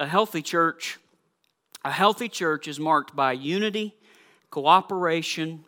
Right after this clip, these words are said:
and mutual submission of its members for the sake of Christ and His mission. The pastor leads and gives priority to preparing and releasing all the believers to do the work of the ministry according to their gifts.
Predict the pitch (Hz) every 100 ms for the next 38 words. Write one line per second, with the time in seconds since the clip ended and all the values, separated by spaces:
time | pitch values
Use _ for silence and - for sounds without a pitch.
0 | _ 147 135 127 147 196 - 220 208 -
1 | 185 175 175 - 175 143 123 - 151 180
2 | 175 170 - 147 123 - 165 175 180 -
3 | 151 143 139 - 151 147 147 135 139 131
4 | 131 131 127 - 120 120 _ _ _ _
5 | _ _ _ _ _ - 135 151 156 -
6 | 202 180 160 202 - - _ _ _ _
7 | 170 165 180 175 185 165 165 190 214 220
8 | 190 165 135 180 180 214 208 160 147 165
9 | 185 - 170 - 170 202 214 208 180 175
10 | 165 165 - 135 156 185 180 170 170 185
11 | 185 160 156 151 156 156 - 147 151 160
12 | 156 147 139 143 160 208 156 - -